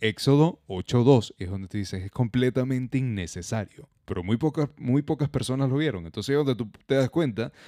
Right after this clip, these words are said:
que tú en una película, en esas instancias muy específicas, puedes colocar lo que te dé la gana y yo creo que el noventa por ciento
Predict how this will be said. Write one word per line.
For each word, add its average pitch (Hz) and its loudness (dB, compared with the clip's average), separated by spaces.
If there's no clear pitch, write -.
que 76 -10
tú 85 -6
en 82 -4
una 101 2
película, 113 -2
en 95 -6
esas 101 -6
instancias 107 -6
muy 101 -10
específicas, 143 -6
puedes 117 -4
colocar 110 -2
lo 113 -2
que 110 -2
te 92 -4
dé 90 -4
la 101 -4
gana 113 -2
y - -2
yo 98 -2
creo 101 -4
que 113 -4
el 92 -6
noventa 98 -8
por 92 -10
ciento 98 -8